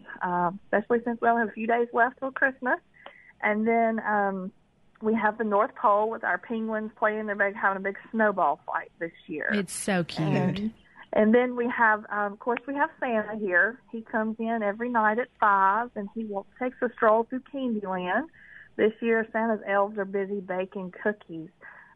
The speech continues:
Speaker 1: um, as you take a stroll through Santa's Candyland, and then you see Santa, and you get to take your picture and give him your list.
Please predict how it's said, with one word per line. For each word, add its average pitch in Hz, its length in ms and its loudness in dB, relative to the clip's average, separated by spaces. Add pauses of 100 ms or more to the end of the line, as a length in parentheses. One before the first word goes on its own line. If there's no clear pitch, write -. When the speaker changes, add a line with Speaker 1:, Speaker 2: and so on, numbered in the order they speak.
Speaker 1:
um, 170 360 0
as 185 220 2
you 196 240 -4
take 190 140 0
a 170 120 -6
stroll 180 380 2
through 175 220 -2
Santa's 185 260 2 (100)
Candyland, 180 640 2
and 170 120 -6
then 190 160 0
you 208 160 -2
see 208 240 2
Santa, 277 280 0
and 214 100 0
you 202 60 -2
get 208 140 -2
to - 100 -20
take 220 200 -2
your 233 80 -2
picture 247 320 -4
and 240 120 -2
give 226 140 0
him 226 140 0
your 240 160 2
list. 262 340 -2